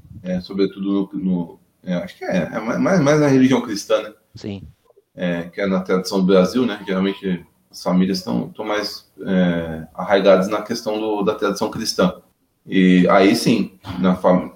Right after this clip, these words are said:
Speaker 1: do lado da família dela teve, teve esse estranhamento, teve essa cobrança, ficaram até mal, assim, entendeu?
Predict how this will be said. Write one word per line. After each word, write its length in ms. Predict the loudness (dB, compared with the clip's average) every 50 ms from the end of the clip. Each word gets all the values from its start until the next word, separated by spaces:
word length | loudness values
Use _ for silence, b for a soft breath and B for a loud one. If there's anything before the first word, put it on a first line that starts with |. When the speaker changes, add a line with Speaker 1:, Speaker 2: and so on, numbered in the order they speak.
| -12
Speaker 1:
do 120 | -4 0 2
lado 180 | 4 4 4
da 100 | 2 0
família 300 | -2 -4 -2 0 0 2
dela 320 | 4 6 6 6 6 4 4
teve, 960 | 2 2 2 4 4 6 6 6 6 4 2 2 2 2 2 2 0 -2 -4
teve 160 | -4 -6 -8
esse 160 | -8 -8 -10
estranhamento, 800 | -12 -8 -4 0 0 2 2 2 2 2 2 2 0 0 -2 -4
teve 120 | -4 -2 -2
essa 160 | -2 -4 -8
cobrança, 720 | -6 -4 -2 0 2 2 2 2 2 0 -2 -6 -12 -14 -16 _ _ _ _ _ _ _
ficaram 480 | 0 0 0 0 0 -4 -4 -6 -8 -12 -14
até 260 | -12 -10 -10 -8 -6
mal, 300 | -4 -2 0 0 2 0
assim, 280 | 0 -2 -4 -6 -6 -6
entendeu? 340 | -6 -8 -10 -10 -10 -10